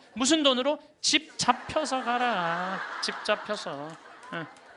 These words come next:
집 잡혀서 가라. 예. 여러분들 집 갖고 갈 거예요? 집 두고 갈 거예요.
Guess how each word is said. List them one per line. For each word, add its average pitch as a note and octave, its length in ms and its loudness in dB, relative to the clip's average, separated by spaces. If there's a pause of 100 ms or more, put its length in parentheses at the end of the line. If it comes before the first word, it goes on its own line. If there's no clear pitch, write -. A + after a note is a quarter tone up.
(300)
집 B3 200 -8
잡혀서 A#3+ 420 -4
가라. D#3+ 560 -2 (300)
예. D3+ 220 -10 (960)
여러분들 C#4+ 560 4 (280)
집 - 340 -2
갖고 A#3 280 2
갈 C4+ 200 6
거예요? C4 340 6 (1040)
집 A3 340 -2
두고 A3 280 -8
갈 G3 240 -2
거예요. C3+ 580 -6